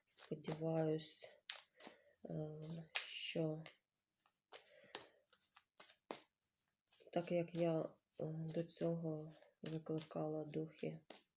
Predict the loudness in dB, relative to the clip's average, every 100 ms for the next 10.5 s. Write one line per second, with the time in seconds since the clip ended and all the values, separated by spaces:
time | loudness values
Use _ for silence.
0 | _ _ -4 -2 2 4 4 2 0 -2
1 | -2 0 -2 -4 -20 -20 _ 6 6 6
2 | 2 2 2 2 0 -2 -2 -4 -6 0
3 | 2 2 0 0 4 4 4 2 -2 -12
4 | -10 -10 -8 -2 2 4 6 8 8 8
5 | 6 6 4 6 6 6 6 8 8 6
6 | 4 0 4 6 6 4 2 2 4 4
7 | 6 8 8 6 4 2 2 2 4 4
8 | 4 4 2 0 0 -2 -2 0 0 -2
9 | -2 -2 -2 -4 2 2 2 -2 -2 -4
10 | -6 -6 -6 -10 -14